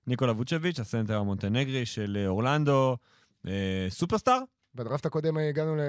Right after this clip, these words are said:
Speaker 2: התחלנו במקום
Speaker 1: בשביעי.
Speaker 2: השביעי, כן.
Speaker 1: סופרסטאר?
Speaker 2: אריק פייברס.
Speaker 1: ווצ'ביץ'?
Speaker 2: כן. אול-, קודם כל אולסטאר.
Speaker 1: אולסטאר?
Speaker 2: של שנה שעברה.
Speaker 1: כן.
Speaker 2: וגם השנה, אתה יודע, אורלנדו קבוצת פלייאוף, מאוד מאוד יציב, אתה יכול לסמוך עליו.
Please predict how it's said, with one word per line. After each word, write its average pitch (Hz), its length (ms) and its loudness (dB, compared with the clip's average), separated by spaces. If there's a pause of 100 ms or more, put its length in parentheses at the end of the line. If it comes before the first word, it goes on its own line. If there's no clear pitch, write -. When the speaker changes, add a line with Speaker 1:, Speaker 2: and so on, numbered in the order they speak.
(180)
Speaker 2:
התחלנו 151 280 -2
במקום 135 360 -2
Speaker 1:
בשביעי. 151 280 2
Speaker 2:
השביעי, 147 280 0
כן. 131 100 -8
Speaker 1:
סופרסטאר? 180 400 2
Speaker 2:
אריק 226 120 -2
פייברס. 113 320 -6
Speaker 1:
ווצ'ביץ'? 220 480 0 (520)
Speaker 2:
כן. 170 220 0 (260)
אול-, 175 140 4
קודם 226 200 2
כל 208 120 4
אולסטאר. 165 300 2 (160)
Speaker 1:
אולסטאר? 190 360 0
Speaker 2:
של 143 280 -4
שנה 151 220 -4
שעברה. 143 320 0
Speaker 1:
כן. 120 180 -4 (360)
Speaker 2:
וגם 131 1400 -2
השנה, 320 240 2
אתה 208 120 2
יודע, 214 180 4
אורלנדו 175 340 2
קבוצת 175 280 -6
פלייאוף, 143 400 0 (440)
מאוד 180 440 0
מאוד 156 500 2
יציב, 131 800 0 (460)
אתה 120 100 -4
יכול 135 220 4
לסמוך 160 420 2
עליו. 135 300 2